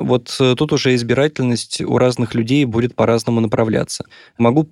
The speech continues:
только предположить, что в рассказе Екатерины ключевая роль была, почему этаж, да, не в лифте, а в том, что она нажимала кнопку первого этажа, а он пятнадцатого.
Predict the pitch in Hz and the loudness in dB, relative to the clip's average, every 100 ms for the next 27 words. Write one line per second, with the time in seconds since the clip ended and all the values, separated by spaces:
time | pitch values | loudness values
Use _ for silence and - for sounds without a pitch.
0 | _ 151 151 135 117 135 127 127 131 131 | _ 0 2 0 -4 -4 -2 0 0 0
1 | 196 196 - - 127 127 120 110 - 120 | -2 -4 -8 -2 0 2 0 -4 -2 0
2 | 120 120 120 - 135 110 113 - - 135 | 2 0 -2 -2 -2 -2 -6 -6 -2 0
3 | 214 196 156 135 - 123 - 135 135 127 | 2 2 0 -4 -4 -4 0 0 2 2
4 | 120 160 151 117 117 135 127 _ _ - | 2 0 0 0 0 -2 -6 _ _ -4
5 | - 139 120 113 110 - - 139 - 120 | 0 2 2 2 0 0 -2 -2 -2 -2
6 | 127 127 196 - - - - _ 123 120 | 0 0 -2 -4 -6 -6 -8 _ 0 2
7 | 117 117 110 - - - - - _ 143 | 2 0 0 -4 -6 -10 -14 -20 _ 0
8 | 147 131 - 127 123 131 123 113 123 123 | 2 -2 -2 0 2 2 0 0 0 2
9 | 117 - 123 117 - 156 170 143 123 113 | 0 -2 -4 -4 -2 0 2 0 0 0
10 | 113 113 - 113 131 117 - 107 120 110 | 0 -2 0 0 0 -2 -6 -2 0 0
11 | - - 113 | -4 -4 -4